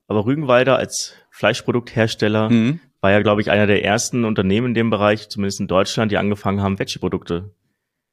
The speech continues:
Speaker 1: zu machen. Ja, die vegetarische, äh, Leberwurst, die vegetarische Teewurst, was auch immer. Und es war relativ schnell der Punkt erreicht, dass auf einmal diese Veggie-Varianten deutlich mehr Umsatz gebracht haben als die eigentlichen Fleischvarianten. Ja, das hätte aber nie funktioniert, wenn man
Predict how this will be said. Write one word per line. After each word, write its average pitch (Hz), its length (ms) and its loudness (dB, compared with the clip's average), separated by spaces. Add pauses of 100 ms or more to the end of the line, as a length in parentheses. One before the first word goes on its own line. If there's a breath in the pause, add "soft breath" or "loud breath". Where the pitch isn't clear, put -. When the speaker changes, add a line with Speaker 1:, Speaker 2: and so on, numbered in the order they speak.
(200)
Speaker 1:
zu - 140 -6
machen. 87 340 -2
Ja, 104 100 2
die 104 120 -2
vegetarische, 101 1000 -2 (320)
äh, 95 260 -2
Leberwurst, 107 680 0
die 95 80 -4
vegetarische 95 600 -6
Teewurst, 101 540 -2
was 113 160 -2
auch 113 100 -4
immer. 87 300 -4 (960)
Und 101 120 -2
es - 140 -12
war 104 140 0
relativ 120 300 0
schnell 110 180 0
der 110 80 4
Punkt 120 260 -2
erreicht, 127 320 0
dass 107 100 -6
auf 107 100 -4
einmal 107 180 2
diese 92 220 -4
Veggie-Varianten 95 920 -4 (540)
deutlich 117 260 -2
mehr 123 120 -2
Umsatz 123 280 -2
gebracht 113 380 -2
haben 110 160 0
als 104 140 -2
die - 100 -6
eigentlichen 104 340 -6
Fleischvarianten. - 800 -6 (920)
Ja, 101 180 -6
das 107 160 -8
hätte 113 120 2
aber 104 120 2
nie 147 140 0
funktioniert, 113 640 0
wenn 113 100 0
man 110 440 -2